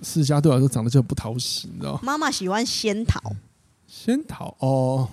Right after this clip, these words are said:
Speaker 2: 那么
Speaker 1: 哦，哦。
Speaker 2: 曼森德，
Speaker 1: 哦，你
Speaker 2: 那个森德。
Speaker 1: <laughs> 不是曼森德吗？
Speaker 2: 曼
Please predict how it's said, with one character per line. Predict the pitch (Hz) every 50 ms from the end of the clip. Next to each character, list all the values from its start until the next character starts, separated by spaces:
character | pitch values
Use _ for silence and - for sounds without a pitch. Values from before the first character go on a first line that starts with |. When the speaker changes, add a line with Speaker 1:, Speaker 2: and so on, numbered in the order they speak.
| - -
Speaker 2:
那 | - 139
么 | - 240
Speaker 1:
哦， | 214 190
哦。 | 190 190
Speaker 2:
曼 | 220 240 277 277 285 285
森 | 349 - - 233 214 202 220 214 196 -
德， | - 156
Speaker 1:
哦， | 151 156
你 | 185 190
Speaker 2:
那 | 160 -
个 | - 254
森 | - - 139 127 - 156 147 202 214 220
德。 | 214 190 156 151 165 190 254 - _ _
Speaker 1:
<laughs> | _ _
不 | - 185
是 | 170 233
曼 | 247 240 247 233 240 240
森 | - - 175 160 156 165
德 | 151 - 139 123 131 131 131
吗？ | 143 143 147 156 147 - - - -
Speaker 2:
曼 | 214 226 294 311 311